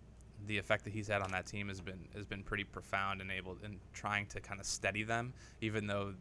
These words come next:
when you rely on young guys, you're gonna have your ups and downs regardless of what kind of veteran influence you have. But, yeah, they're, they're a hard team to beat. T J McConnell plays really hard. He makes things difficult.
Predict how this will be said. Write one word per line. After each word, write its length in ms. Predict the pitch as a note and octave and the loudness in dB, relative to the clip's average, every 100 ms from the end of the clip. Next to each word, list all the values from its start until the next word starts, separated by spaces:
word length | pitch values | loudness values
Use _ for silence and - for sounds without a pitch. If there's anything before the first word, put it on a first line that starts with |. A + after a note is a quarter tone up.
| - - - - | -12 -16 -16 -8
when 100 | G#2+ | -4
you 120 | G#2 G2+ | 0 0
rely 320 | F#2+ F#2+ G2+ | 6 8 8
on 140 | F#2+ | 6
young 240 | G2 G2+ G2+ | 4 4 6
guys, 520 | G2 F#2+ F#2+ F2+ - G#2+ | 6 6 2 -2 -4 -4
you're 140 | G2+ | 0
gonna 220 | A2 A2+ | 4 6
have 160 | G2 G2 | 4 6
your 100 | G2 | 4
ups 160 | F#2+ | 2
and 80 | F#2+ | 0
downs 280 | F#2 F#2 F2+ | 2 2 -2
regardless 520 | F#2 F#2 F#2+ F#2 - | -2 0 0 -2 -6
of 140 | G2 G#2 | -8 -6
what 180 | G2+ - | -6 -4
kind 160 | F#2+ | -4
of 80 | F#2 | 0
veteran 300 | F#2+ F#2 F2+ | 0 0 -2
influence 400 | F2+ - A2 G#2+ | -6 -4 -4 0
you 60 | A#2 | 4
have. 260 | A#2 A2+ - - - - - | 4 4 -6 -16 -18 -18 2
But, 280 | G#2 F#2+ F2+ - - - - - - - - - - - - - - | 8 8 6 -4 -16 -16 -16 -18 -16 -18 -16 -16 -14 -14 -14 -18 0
yeah, 180 | B2+ G#2+ | 4 4
they're, 300 | G#2 A2 G#2 | 6 6 6
they're 160 | A2 | 8
a 60 | A2 | 10
hard 200 | A#2 A#2 | 8 6
team 180 | A#2+ A2+ | 2 0
to 60 | |
beat. 240 | A2 A2 - | 2 2 0
T 160 | G#2+ | -4
J 120 | G#2+ A2 | 2 4
McConnell 480 | G#2+ G#2+ G#2+ G#2+ F#2+ | 4 4 6 4 2
plays 300 | A2 G2+ F#2+ | 0 0 0
really 260 | G#2 G#2+ | 2 2
hard. 260 | G2+ G#2+ G#2 | 6 6 6
He 60 | |
makes 240 | G2 G2+ - | 0 -4 -4
things 240 | G#2 G2 | -6 -4
difficult. 600 | - G#2 G#2+ - G#2 G2+ | -2 -2 -2 4 4 4